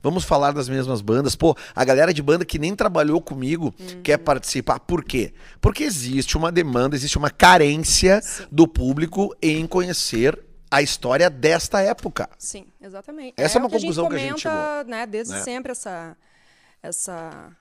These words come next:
Speaker 2: essa carência mesmo que o pessoal tem por, por memória, né, que é uma coisa que a gente tem discutido muito, né, essa,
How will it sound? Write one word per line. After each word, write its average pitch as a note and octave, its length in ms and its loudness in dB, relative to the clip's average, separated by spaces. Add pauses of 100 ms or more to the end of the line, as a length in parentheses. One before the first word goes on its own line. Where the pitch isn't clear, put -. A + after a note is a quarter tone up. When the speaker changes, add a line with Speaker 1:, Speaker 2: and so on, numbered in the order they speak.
(120)
Speaker 2:
essa F#3 240 -10
carência G3+ 540 -8
mesmo F#3 320 -12
que - 80 -20
o - 20 -20
pessoal F#3 340 -12
tem F3 280 -18
por, G#3+ 320 -16
por A#3 160 -12
memória, C4 500 -12
né, F3+ 160 -18
que - 80 -20
é - 20 -16
uma F3 120 -20
coisa F#3 180 -16
que - 80 -20
a - 20 -16
gente F#3+ 140 -18
tem F#3+ 100 -16
discutido A3 420 -18
muito, A3 400 -14
né, F3+ 140 -16
essa, F3 420 -12